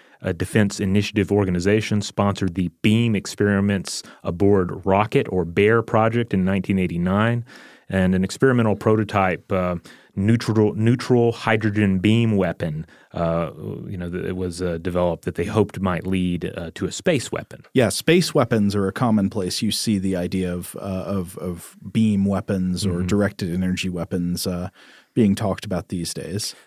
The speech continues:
Speaker 1: And, you know, we see other cases, uh, again, to your point, lasers, um, acoustic weapons as well. But, uh, but these projects, they don't play a huge role in, um, in, in the, the, the structure of any given military or, uh,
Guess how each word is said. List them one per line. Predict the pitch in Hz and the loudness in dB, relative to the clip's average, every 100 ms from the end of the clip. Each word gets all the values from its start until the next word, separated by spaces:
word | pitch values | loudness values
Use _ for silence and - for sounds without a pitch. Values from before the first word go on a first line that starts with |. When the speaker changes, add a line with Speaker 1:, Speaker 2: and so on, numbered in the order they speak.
| - | -6
Speaker 1:
And, | 104 107 110 | 2 4 4
you | 151 | 2
know, | 139 | 2
we | 147 143 156 | 2 0 -2
see | - 143 | 2 2
other | 123 120 | 4 2
cases, | 120 107 110 101 | 2 2 2 2
uh, | 107 | 2
again, | 101 98 104 | 2 0 0
to | 98 | 0
your | 90 | -2
point, | 98 80 | -4 0
lasers, | 98 107 101 90 80 78 85 | 2 4 2 0 -2 -2 -2
um, | 85 80 - | -2 -2 -4
acoustic | - 226 - 90 82 | 0 0 0 -4 -4
weapons | 76 - 80 78 | -6 -8 -10 -8
as | 87 | -8
well. | 92 120 113 87 - - | -2 2 2 -2 -8 0
But, | 120 120 127 | 2 4 4
uh, | 120 120 | 2 2
but | 139 | 0
these | 170 - | -2 0
projects, | 160 139 127 - - - | 2 4 2 -4 -8 -4
they | 123 123 | -2 0
don't | 117 131 123 | 2 0 0
play | - 120 107 95 | 0 2 4 0
a | |
huge | 101 117 113 92 | -2 0 0 0
role | 92 98 95 92 80 80 _ - | 2 4 4 2 -2 -6 _ -4
in, | 107 98 90 87 80 | 0 2 2 0 -4
um, | - 87 80 78 - _ - - _ - | -6 -6 -6 -8 -14 _ -20 -20 _ -4
in, | 107 98 | -2 0
in | 110 101 95 | 0 2 2
the, | 90 | 0
the, | 87 90 | -2 -4
the | 85 | -6
structure | - 113 - 110 95 | 0 0 2 0 2
of | 95 | 2
any | 92 | 0
given | 92 85 87 | 0 0 0
military | 98 98 98 104 92 92 90 90 | 2 0 2 0 2 2 0 -2
or, | 82 85 87 85 82 - - - | -4 -4 -2 -2 -4 -10 -16 -6
uh, | 87 82 82 | -4 -2 -2